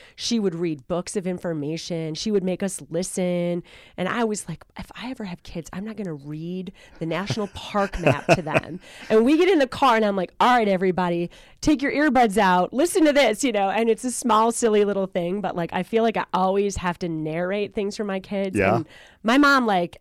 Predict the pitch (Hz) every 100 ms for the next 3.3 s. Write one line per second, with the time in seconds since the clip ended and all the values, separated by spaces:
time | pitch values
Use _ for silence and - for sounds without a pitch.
0 | _ - - - 220 220 185 202 190 165
1 | 165 170 - 143 - 147 139 - 175 170
2 | - 180 160 - 147 151 - - - 156
3 | 147 -